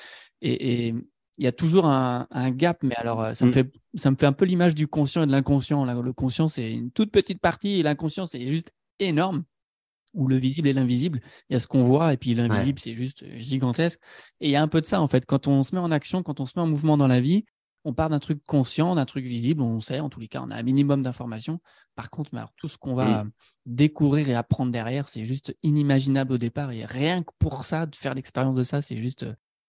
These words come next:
Speaker 1: extraordinaire de oser
Speaker 2: Ouais.
Speaker 1: pour, euh, aller goûter à ce
Speaker 2: Mais ça, tu peux le transposer à tout. Tu vois, là, je parlais des castings en musique.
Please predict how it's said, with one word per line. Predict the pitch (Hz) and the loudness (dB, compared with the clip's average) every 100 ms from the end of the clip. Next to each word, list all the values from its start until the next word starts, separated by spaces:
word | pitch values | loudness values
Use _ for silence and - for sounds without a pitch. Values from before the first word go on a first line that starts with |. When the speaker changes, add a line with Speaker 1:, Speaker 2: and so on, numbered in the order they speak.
| _ - | _ -10
Speaker 1:
extraordinaire | 135 - 143 135 131 135 131 | -8 -2 0 2 2 0 0
de | 120 113 117 - | -6 -8 -10 -2
oser | 135 127 131 | 2 4 2
Speaker 2:
Ouais. | 143 | 0
Speaker 1:
pour, | - 120 | -6 -10
euh, | 104 107 _ _ _ _ - | -10 -12 _ _ _ _ -12
aller | 139 123 | -6 -6
goûter | 127 120 143 | -4 -2 -2
à | 131 | -2
ce | 120 110 104 101 127 _ _ _ _ _ _ _ _ _ _ _ | -4 -6 -8 -10 -14 _ _ _ _ _ _ _ _ _ _ _
Speaker 2:
Mais | 131 | 2
ça, | 123 170 | 4 2
tu | 139 | 2
peux | 123 | 2
le | |
transposer | - 117 127 113 | 2 2 4 4
à | 107 | 4
tout. | 107 185 - _ - | 4 2 0 _ -2
Tu | 135 | 2
vois, | |
là, | 135 | 2
je | - | 2
parlais | 120 117 | 2 2
des | 113 | 0
castings | 127 113 - 127 | -2 -2 -2 0
en | 113 | 0
musique. | 120 127 131 - | -2 -4 -6 -10